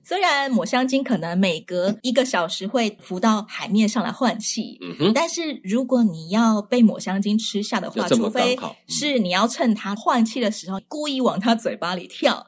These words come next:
Speaker 2: 是。
Speaker 1: 那首先呢，你会先遇到抹香鲸有好多尖锐锋利的牙齿，
Speaker 2: 是。
Speaker 1: 它可能发现有东西进来就嚼一嚼，
Speaker 2: 嗯。
Speaker 1: 那你就被嚼碎了。
Speaker 2: 对。
Speaker 1: 如果幸运的，
Speaker 2: 嗯。
Speaker 1: 抹香鲸都没有发现你，就咕噜把你吞下去。那么紧接着，
Speaker 2: 嗯。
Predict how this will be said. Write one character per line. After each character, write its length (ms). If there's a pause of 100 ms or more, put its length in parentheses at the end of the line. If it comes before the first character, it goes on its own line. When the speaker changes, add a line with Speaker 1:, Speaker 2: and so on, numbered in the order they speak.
Speaker 2:
是。 400
Speaker 1:
那 340
首 240
先 260
呢， 60 (260)
你 80
会 200
先 200
遇 140
到 260 (140)
抹 160
香 260
鲸 300
有 140
好 260
多 260
尖 300
锐 260
锋 300
利 80
的 120
牙 300
齿， 460
Speaker 2:
是。 240
Speaker 1:
它 100
可 140
能 140
发 180
现 140
有 80
东 160
西 100
进 160
来 140
就 100
嚼 240
一 80
嚼， 320
Speaker 2:
嗯。 20
Speaker 1:
那 120
你 100
就 180
被 240
嚼 280
碎 280
了。 140
Speaker 2:
对。 220 (240)
Speaker 1:
如 100
果 180
幸 240
运 200
的， 80
Speaker 2:
嗯。 100 (160)
Speaker 1:
抹 160
香 220
鲸 160
都 80
没 80
有 100
发 220
现 280
你， 300
就 220 (260)
咕 100
噜 220
把 80
你 80
吞 240
下 180
去。 200
那 80
么 100
紧 220
接 180
着， 200
Speaker 2:
嗯。 60